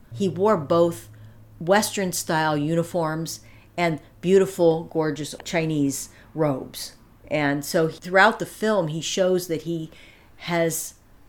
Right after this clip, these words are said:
brought them together within himself, but yet there's always gonna be a conflict there as well. And so it gave to her, kind of transferred to her the art of his life, so that she became,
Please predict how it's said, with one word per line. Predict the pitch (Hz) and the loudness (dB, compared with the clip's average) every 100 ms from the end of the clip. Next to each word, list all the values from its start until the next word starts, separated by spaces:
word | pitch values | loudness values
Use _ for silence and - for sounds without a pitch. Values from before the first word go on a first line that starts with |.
| - | 0
brought | 175 185 190 | 4 4 2
them | 165 | -2
together | - 147 165 165 | -2 2 2 4
within | 147 156 156 | 0 -2 -2
himself, | 143 - 170 170 | -2 -2 -2 -2
but | 165 - | -10 0
yet | 165 156 - - _ _ - - - | 0 0 -4 -20 _ _ -20 -8 -2
there's | 175 - | 0 4
always | 180 180 | 4 4
gonna | 175 160 | 2 -2
be | 151 156 - - - - _ - | -2 -4 -8 -20 -20 -20 _ -14
a | - | -12
conflict | - 160 151 - 131 - | -8 -8 -8 -10 -14 -12
there | 90 69 135 - - | -12 -12 -16 -16 -16
as | - | -8
well. | 147 139 107 - - - - | -4 -4 -4 -10 -20 -20 -6
And | 190 190 | -4 -2
so | |
it | 190 | 0
gave | 202 208 208 - | 4 2 2 -8
to | - 165 | -10 -10
her, | - 196 202 147 131 - - - - - | -6 -2 2 2 0 -8 -20 -20 -20 -20
kind | - 196 175 | -8 -4 -2
of | 170 | -4
transferred | 214 190 - 180 156 | -4 -4 -2 -4 -4
to | |
her | - 175 | -4 -4
the | 156 - | -4 -4
art | 160 160 139 | -4 -4 -6
of | - | -12
his | 143 | -10
life, | 135 123 - - - - - - - _ - - - | -6 -6 -8 -14 -20 -20 -20 -20 -20 _ -20 -20 -10
so | 190 | -2
that | 180 175 | 0 0
she | - - 254 | -4 4 4
became, | 233 180 - 151 139 127 | 4 0 -4 -4 -2 -4